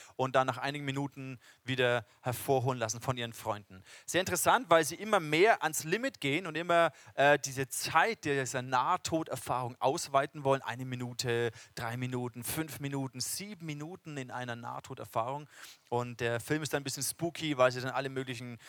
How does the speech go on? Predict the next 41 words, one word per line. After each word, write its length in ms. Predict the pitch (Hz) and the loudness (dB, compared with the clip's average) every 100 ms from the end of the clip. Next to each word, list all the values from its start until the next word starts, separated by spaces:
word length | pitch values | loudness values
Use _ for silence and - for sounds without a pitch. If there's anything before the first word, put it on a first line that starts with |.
| - - | -20 -6
komischen, 440 | 139 135 131 127 | -4 -2 -4 -6
äh, 60 | 107 117 | -2 -2
Erfahrungen 420 | 110 - 135 151 | 0 2 2 2
machen. 300 | 143 135 147 - - _ | 0 -2 -4 -18 -20 _
Aber, 320 | 143 175 269 - _ _ _ 139 | 8 10 8 4 _ _ _ 2
ähm, 260 | 147 147 | 2 2
sehr 140 | - 202 | 0 -2
interessant, 440 | - 240 185 127 | -2 0 0 0
um 120 | 147 | -4
mal 80 | 151 | -4
anzuschauen. 420 | 160 - 139 127 | -4 -6 -4 -4
Ich 100 | 151 | -2
möchte 200 | 226 220 | 0 2
starten 400 | - 185 240 202 | 8 8 8 4
heute 160 | 202 190 | 2 4
mit 80 | 185 | 2
einem 160 | 165 | 2
ersten 360 | 151 208 - 190 | 0 0 0 -4
Gedanken, 580 | 165 139 202 - 233 226 - - - - | 0 2 0 -4 -10 -10 -16 -18 -12 2
der 240 | 165 - | 4 6
eigentlich 440 | 143 196 202 208 - | 4 2 0 -2 2
theologisch, 760 | 185 170 185 202 196 - - - - - | 6 8 6 4 0 0 -6 -10 -20 -4
würde 140 | 165 170 | 2 2
ich 60 | |
jetzt 160 | 156 - | 0 -2
mal 120 | 160 | -2
sagen, 520 | 156 147 147 151 147 - - _ - | 4 8 8 4 -6 -14 -20 _ 2
der 140 | 143 | 4
einfachste 600 | 127 185 - 175 - 151 | 4 2 2 2 2 4
war 160 | 143 143 | 4 4
von 200 | - 139 - | 0 -4 4
allen 440 | 143 180 262 285 | 6 6 2 -6
in 100 | 143 | -10
dieser 140 | 135 | -2
ganzen 240 | 135 165 165 | -2 -2 -4
Serie. 420 | - 135 151 165 | -2 -2 -2 -4
Und 120 | 127 | -4
zwar 360 | - 143 196 254 _ _ _ - | 4 8 8 6 _ _ _ -6
Hebräer 340 | 147 151 160 170 | -4 2 6 6
neun, 400 | 156 160 233 247 | 8 8 8 4
eine 500 | 147 160 156 156 | 0 2 2 2